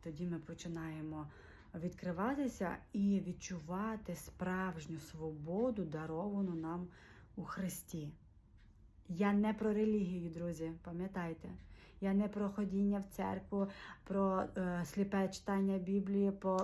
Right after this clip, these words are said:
про сліпе поклоніння, про цілування ікон, про якісь там заучені молитви. Ні, я не про це. Я про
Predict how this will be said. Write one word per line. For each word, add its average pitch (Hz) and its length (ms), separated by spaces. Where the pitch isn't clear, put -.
про 202 140
сліпе 196 340
поклоніння, 196 720
про 190 180
цілування 196 640
ікон, 196 520
про 190 160
якісь 190 220
там 202 200
заучені 196 460
молитви. 196 460
Ні, 196 540
я 196 160
не 185 160
про 175 200
це. 170 300
Я 180 360
про 190 460